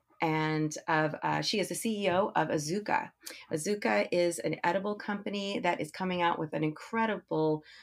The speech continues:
new cool way to ingest your edibles. It's patented, and I'm very excited for you to explain it a little more, Kim. So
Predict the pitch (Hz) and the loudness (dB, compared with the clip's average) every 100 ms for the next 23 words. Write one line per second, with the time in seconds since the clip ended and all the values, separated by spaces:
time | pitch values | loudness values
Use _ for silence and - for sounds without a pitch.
0 | - - 185 208 226 254 254 214 208 185 | -14 -4 0 4 6 4 4 4 6 6
1 | 185 220 185 165 156 156 156 - 170 151 | 4 2 0 0 2 2 2 -4 -2 0
2 | 156 180 226 254 - - - 165 156 175 | 0 -2 -2 -4 -8 -10 -4 0 2 0
3 | 170 202 214 156 156 151 151 - - - | -4 -4 -4 0 0 0 -4 -16 -20 -20
4 | - 160 156 202 190 - 175 170 165 170 | 0 2 6 4 4 2 4 2 0 -2
5 | 160 156 - 170 160 165 160 156 160 180 | -2 -2 -2 0 2 0 0 0 0 -2
6 | - 208 262 285 185 165 | -2 0 0 0 2 0